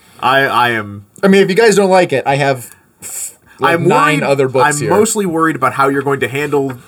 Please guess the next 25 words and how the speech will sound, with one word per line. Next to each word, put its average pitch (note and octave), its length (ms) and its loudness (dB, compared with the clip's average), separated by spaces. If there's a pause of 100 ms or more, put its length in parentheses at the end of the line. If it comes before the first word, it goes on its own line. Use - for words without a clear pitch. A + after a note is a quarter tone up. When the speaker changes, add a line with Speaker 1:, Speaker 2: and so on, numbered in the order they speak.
(220)
Speaker 1:
debating E3 500 -2
this, G#3 380 -2 (400)
but D3 180 0
we F#3+ 140 -4
will C4 120 0
see. G4 280 4
<laughs> - 80 -10
Speaker 2:
That's F#3 200 0
a A3 60 -4
problem D#3 400 -2
for D3+ 100 -8
me D3+ 220 -6
to C#3 260 -2
worry B2+ 300 4
about A#2+ 320 -2
later. F2 400 -8 (560)
Speaker 1:
That's E3+ 220 0
a D#3 40 -2
problem D#3+ 480 0
for C3 560 -4 (220)
tomorrow, B2 560 0
Seth, G#2 420 -6
not G#2+ 200 -6
today, G2 300 -10
Seth. - 460 -14